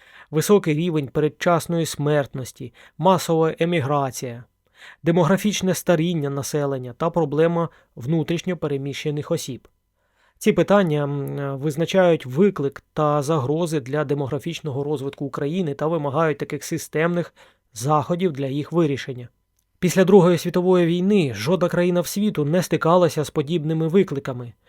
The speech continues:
Зараз триває війна з Росією, яка, м, просто невідомо коли закінчиться, а до початку ще й повномасштабного вторгнення в Украї-, в Україну Україна пережила епідемію коронавірусу,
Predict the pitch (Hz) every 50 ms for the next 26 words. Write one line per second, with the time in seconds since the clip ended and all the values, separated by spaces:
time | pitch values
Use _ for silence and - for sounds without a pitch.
0 | _ - _ _ - 123 120 160 175 170 147 - - 156 151 151 156 151 147 143
1 | 147 147 151 151 151 123 147 170 160 - - 196 170 143 131 123 120 117 113 _
2 | _ - - _ _ 139 175 175 - 170 160 151 147 143 135 131 131 120 - -
3 | 170 165 - - 156 143 131 143 170 180 190 190 170 190 175 143 139 131 - 147
4 | 151 151 135 156 156 170 190 175 - - 208 151 - - - 123 107 - _ -
5 | - - - _ 147 151 143 151 - 156 147 - 165 156 - - 151 139 - -
6 | 156 143 - 156 147 139 147 147 147 139 - 156 151 139 139 143 127 143 135 -
7 | - 185 190 170 170 160 139 135 131 131 139 - 143 143 139 139 135 131 - 139
8 | 143 143 - 143 147 147 135 127 120 120 117 104 _ - - - - _ - -
9 | 165 156 151 156 185 196 180 147 - 147 143 147 143 123 143 143 143 143 143 -
10 | 147 131 - 147 127 147 165 175 175 170 165 156 - 160 151 165 165 185 185 185
11 | 175 147 139 127 117 - 135 120 -